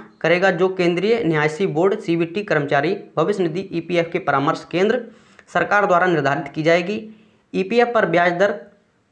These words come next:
ईपीएफ़ओ के द्वारा निवेश से प्राप्त आय भर पर है। ऐसे केवल आईपीएफ़ योजना उन्नीस बावन के अनुसार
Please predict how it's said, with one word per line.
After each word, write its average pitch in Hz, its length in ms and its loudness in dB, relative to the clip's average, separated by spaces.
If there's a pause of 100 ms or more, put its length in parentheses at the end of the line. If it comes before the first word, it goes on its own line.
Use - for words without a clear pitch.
(540)
ईपीएफ़ओ 226 460 2
के 175 120 -2
द्वारा 165 200 4
निवेश 170 340 0
से 185 80 -2
प्राप्त 170 520 -2
आय 160 200 4
भर 175 140 2
पर 190 200 0
है। 214 340 0
ऐसे 170 240 0
केवल 180 380 0
आईपीएफ़ 175 720 -2 (340)
योजना 185 480 0
उन्नीस 190 260 0
बावन 160 260 2
के 214 240 -2 (640)
अनुसार 214 580 2